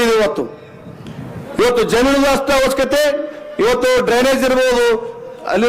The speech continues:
ಒಳಚರಂಡಿ ಇರ್ಬೋದು, ಎಲ್ಲ ರಸ್ತೆಗಳಿರ್ಬೋದು, ವಿದ್ಯುತ್ಗಳಿರ್ಬೋದು, ಸುಮಾರು ಈಗಾಗಲೇ ಸನ್ಮಾನ್ಯ ಶಿವಾನಂದ ಪಾಟೀಲ್ ಒಂದು ಆಸಕ್ತಿಯಿಂದ ಇವತ್ತು ಉಪಮುಖ್ಯಮಂತ್ರಿಗಳವರ ಸಹಕಾರದಿಂದ ಇವತ್ತು ನೂರಾರು ಕೋಟಿಗಳ ಶಂಕುಸ್ಥಾಪನೆ ಮತ್ತು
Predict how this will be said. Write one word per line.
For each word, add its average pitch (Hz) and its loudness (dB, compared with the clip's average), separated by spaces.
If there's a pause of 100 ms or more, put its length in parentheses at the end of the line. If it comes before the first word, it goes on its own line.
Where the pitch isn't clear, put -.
ಒಳಚರಂಡಿ 262 2
ಇರ್ಬೋದು, 233 2 (440)
ಎಲ್ಲ 262 2 (140)
ರಸ್ತೆಗಳಿರ್ಬೋದು, 247 2 (380)
ವಿದ್ಯುತ್ಗಳಿರ್ಬೋದು, 247 2 (400)
ಸುಮಾರು 254 2 (100)
ಈಗಾಗಲೇ 269 2 (120)
ಸನ್ಮಾನ್ಯ 254 2
ಶಿವಾನಂದ 254 2
ಪಾಟೀಲ್ 254 2
ಒಂದು 240 2
ಆಸಕ್ತಿಯಿಂದ 254 0 (600)
ಇವತ್ತು 240 2 (540)
ಉಪಮುಖ್ಯಮಂತ್ರಿಗಳವರ 254 2
ಸಹಕಾರದಿಂದ 262 2 (500)
ಇವತ್ತು 247 2 (100)
ನೂರಾರು 294 2
ಕೋಟಿಗಳ 285 2 (540)
ಶಂಕುಸ್ಥಾಪನೆ 269 0
ಮತ್ತು 269 0